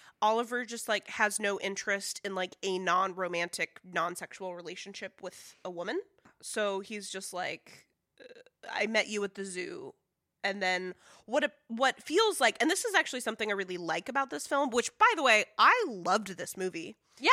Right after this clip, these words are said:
Speaker 1: I
Speaker 2: no, we
Speaker 1: thi-,
Speaker 2: haven't
Speaker 1: yeah.
Speaker 2: said that yet. This is a great film.
Speaker 1: Yeah, we watched
Speaker 2: There's
Speaker 1: it.
Speaker 2: a reason it's a classic.
Speaker 1: We watched it together, and, like, we had to stop ourselves from talking about it. It's like, "Save it for the podcast.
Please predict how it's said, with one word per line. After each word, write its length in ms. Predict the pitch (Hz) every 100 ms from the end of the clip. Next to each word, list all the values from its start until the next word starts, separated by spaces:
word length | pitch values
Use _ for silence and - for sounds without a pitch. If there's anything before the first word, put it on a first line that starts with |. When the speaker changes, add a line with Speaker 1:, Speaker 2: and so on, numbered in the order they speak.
| 523 -
Speaker 1:
I 60 | 233
Speaker 2:
no, 60 | 302
we 60 |
Speaker 1:
thi-, 40 | 403
Speaker 2:
haven't 140 | 427
Speaker 1:
yeah. 60 | 294
Speaker 2:
said 80 | 381
that 100 | 233
yet. 180 | 214 -
This 120 | -
is 100 | 554
a 40 |
great 200 | 359 330
film. 200 | 349 339
Speaker 1:
Yeah, 140 | 285 240
we 200 | 220 339
watched 260 | 311 294
Speaker 2:
There's 140 | 294 370
Speaker 1:
it. 80 | 359
Speaker 2:
a 40 |
reason 260 | 330 330 277
it's 140 | -
a 20 |
classic. 280 | - 220 -
Speaker 1:
We 140 | 330 370
watched 340 | 339 370 -
it 120 | 403
together, 600 | - 226 214 226 370 381 -
and, 180 | 247
like, 200 | 240 226
we 120 | 220 240
had 160 | 247
to 60 | 214
stop 300 | - 190 196
ourselves 500 | 208 - 196 196 226
from 140 | -
talking 380 | 185 208 202 208
about 220 | 190 185
it. 60 | 185
It's 100 | 196
like, 120 | 208
"Save 180 | - 220
it 60 | 214
for 100 | 254
the 60 |
podcast. 420 | 220 196 185 180